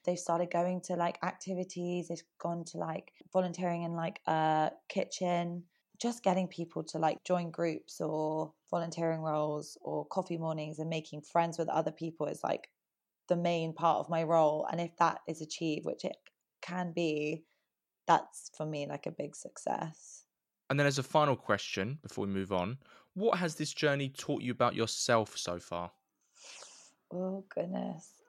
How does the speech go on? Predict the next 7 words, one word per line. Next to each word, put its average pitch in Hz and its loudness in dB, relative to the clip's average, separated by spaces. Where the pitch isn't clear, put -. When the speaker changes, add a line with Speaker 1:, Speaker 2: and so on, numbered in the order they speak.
Speaker 1:
Um, 180 0
I 247 4
think 277 2
it's 294 2
taught 226 0
me, 196 -2
because 190 0